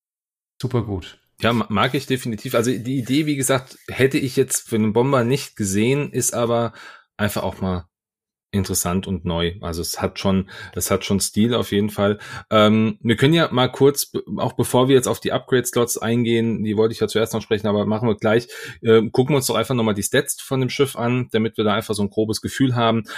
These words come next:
Speaker 2: Auch immer im direkten Vergleich mit dem tie Bomber vom Imperium. Ähm, wir haben beim, äh, First Order Bomber haben wir eine,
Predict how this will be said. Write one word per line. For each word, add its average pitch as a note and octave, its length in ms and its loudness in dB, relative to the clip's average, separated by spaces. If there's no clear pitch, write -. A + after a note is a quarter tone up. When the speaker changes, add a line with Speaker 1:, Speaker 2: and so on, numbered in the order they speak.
Speaker 2:
Auch A2 300 0
immer C3 240 4
im B2 100 2
direkten A#2+ 380 0
Vergleich A#2 480 0
mit - 280 -2
dem A#2 200 0
tie A2+ 240 2
Bomber B2 420 0
vom A#2 220 -4
Imperium. C3+ 640 -2
Ähm, A2+ 480 4
wir A2+ 180 0
haben A#2 260 2
beim, G#2 400 2
äh, G2+ 440 0
First - 260 0
Order A#2+ 420 2
Bomber A2 460 2
haben G#2 140 0
wir G#2 100 2
eine, G2 180 0